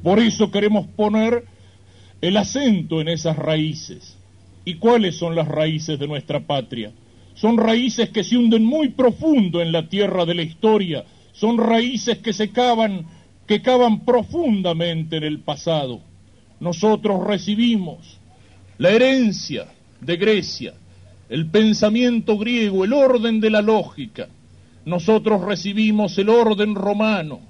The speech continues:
el derecho, la justicia, el espíritu de conquista y del imperio. Pero todo aquello que venía de Grecia y de Roma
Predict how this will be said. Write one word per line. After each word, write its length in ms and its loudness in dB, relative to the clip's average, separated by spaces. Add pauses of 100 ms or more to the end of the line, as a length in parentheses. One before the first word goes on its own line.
(140)
el 180 -4
derecho, 680 -2
la 140 -2
justicia, 840 -4 (320)
el 120 -2
espíritu 580 2
de 100 4
conquista 640 -4
y 60 0
del 160 0
imperio. 640 -2 (720)
Pero 240 0
todo 260 4
aquello 420 0
que 120 0
venía 400 0
de 100 0
Grecia 440 -2
y 40 0
de 120 2
Roma 480 0